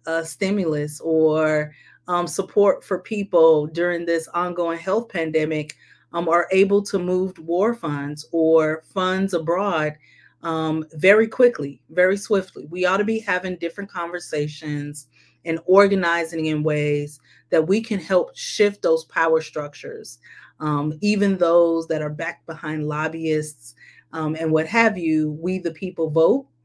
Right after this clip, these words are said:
um, and we the people should continue to stay engaged in this space, um, partic-, and I say amid the pandemic, because I think this is one of the contradictions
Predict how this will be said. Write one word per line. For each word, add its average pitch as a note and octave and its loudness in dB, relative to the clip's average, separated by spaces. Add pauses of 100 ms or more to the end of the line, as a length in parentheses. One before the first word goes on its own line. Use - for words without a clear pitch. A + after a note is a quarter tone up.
(540)
um, D#3+ -2
and E3+ -2
we F3+ 0
the E3+ 0
people F3+ -2
should D#3+ -2
continue F#3 0
to D#3 4
stay D#3 2
engaged G#3 4
in G3+ 2
this F#3+ -2
space, E3+ 0 (520)
um, D3+ -2
partic-, B3 -4
and A3+ 2
I A#3+ 4
say B3+ 2 (280)
amid G3+ 8
the G#3+ 4
pandemic, G#3 0 (260)
because F#3+ -2
I F3+ 4
think F#3+ -2
this F#3 0
is F3 -6
one F3+ -4
of E3+ -4
the D#3+ -2
contradictions E3 -6